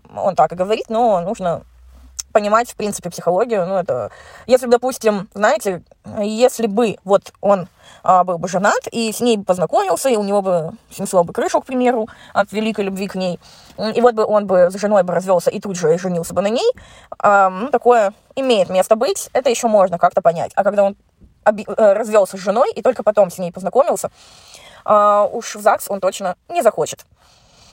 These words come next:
М, и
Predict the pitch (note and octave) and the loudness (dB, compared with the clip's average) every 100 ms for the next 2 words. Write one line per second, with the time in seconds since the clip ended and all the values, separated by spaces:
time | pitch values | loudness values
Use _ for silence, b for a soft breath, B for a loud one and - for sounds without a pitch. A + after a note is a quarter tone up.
0 | - A#3 A#3 A3 G#3+ F#3+ _ _ _ _ | -6 -2 -2 -2 -4 -8 _ _ _ _
1 | _ - b b b b - - B3+ B3 | _ -20 b b b b -20 -8 -2 0
2 | A#3+ A#3 | 2 2